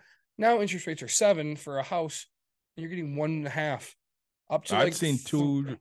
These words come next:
Speaker 2: to three,
Speaker 1: yeah,
Speaker 2: yeah.
Speaker 1: I say I, I seen three, um, on a three-year, on a thirty-six month,
Speaker 2: Mm-hmm.
Speaker 1: right? So, like,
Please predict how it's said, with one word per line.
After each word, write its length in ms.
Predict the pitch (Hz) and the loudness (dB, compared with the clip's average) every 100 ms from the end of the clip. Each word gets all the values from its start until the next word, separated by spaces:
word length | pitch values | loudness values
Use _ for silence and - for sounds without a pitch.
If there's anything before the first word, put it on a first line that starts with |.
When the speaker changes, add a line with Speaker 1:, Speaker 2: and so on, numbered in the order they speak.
| - | -10
Speaker 2:
to 100 | 113 | -10
three, 340 | - 120 - | -6 -4 -2
Speaker 1:
yeah, 160 | 185 185 | 0 0
Speaker 2:
yeah. 40 | |
Speaker 1:
I 40 | 160 | 0
say 160 | 196 | -2
I, 180 | 139 165 - _ - | 0 -2 -6 _ -8
I 80 | 143 | -6
seen 300 | - 190 185 | -4 -4 -4
three, 480 | - 170 185 185 185 _ _ _ - | -4 0 0 0 -4 _ _ _ -8
um, 460 | 147 151 147 147 151 - | -2 -2 -2 -6 -10 -8
on 80 | |
a 60 | 147 | -10
three-year, 640 | 139 - 151 156 156 120 113 | -10 -8 -4 -4 -4 -4 -4
on 100 | 123 | -4
a 40 | |
thirty-six 460 | - 151 156 160 175 | -6 -6 -4 -4 2
month, 240 | 190 123 | 4 6
Speaker 2:
Mm-hmm. 80 | 113 | 6
Speaker 1:
right? 180 | 156 - | 4 2
So, 140 | - | 2
like, 240 | 185 170 | 4 2